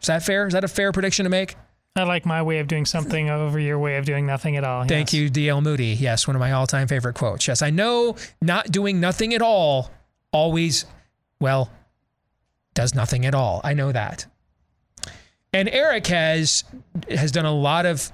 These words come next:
Speaker 1: quality critical thinking throughout the last twenty-nine months of covid. And a few days ago, we put out this Twitter thread that I want to share with you.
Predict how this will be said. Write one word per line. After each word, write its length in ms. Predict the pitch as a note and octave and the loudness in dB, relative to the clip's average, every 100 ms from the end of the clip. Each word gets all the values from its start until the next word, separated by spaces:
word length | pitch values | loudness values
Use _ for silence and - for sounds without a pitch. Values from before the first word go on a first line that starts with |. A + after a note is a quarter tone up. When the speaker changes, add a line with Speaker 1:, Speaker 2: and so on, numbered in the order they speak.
| - | -6
Speaker 1:
quality 540 | - F3 D#3+ E3+ E3 | 0 2 2 0 0
critical 400 | C#3+ F3+ D#3 C#3+ | -2 -2 -2 -2
thinking 360 | C3 D3+ B2+ G2+ | -2 -2 -2 -4
throughout 280 | - B2+ B2+ | -2 -2 0
the 60 | |
last 220 | B2 B2 - | 0 0 0
twenty-nine 380 | D3+ C#3 A#2+ | -2 0 0
months 220 | A#2+ A#2 - | 0 -2 -2
of 100 | A#2 | -4
covid. 320 | C3 F#2 F2+ - _ _ _ _ _ _ _ _ - - - - - _ | -4 -4 -6 -10 _ _ _ _ _ _ _ _ -12 -10 -12 -12 -16 _
And 100 | - | -2
a 60 | E3 | 0
few 100 | C4 | 0
days 220 | C#4 A#3+ | 0 0
ago, 120 | F3 | 0
we 80 | E3 | 0
put 140 | E3 F3+ | 0 0
out 140 | D#3 | 0
this 160 | F3 - | 0 0
Twitter 260 | - E3+ | 0 0
thread 400 | D3 C#3 A#2 G#2+ | 0 0 0 -2
that 140 | C3+ C3 | 0 0
I 40 | |
want 180 | C#3 B2 | 0 0
to 40 | |
share 260 | A#2 C#3+ C3 | 0 0 0
with 220 | A#2 - | -2 -4
you. 140 | F#2+ | -8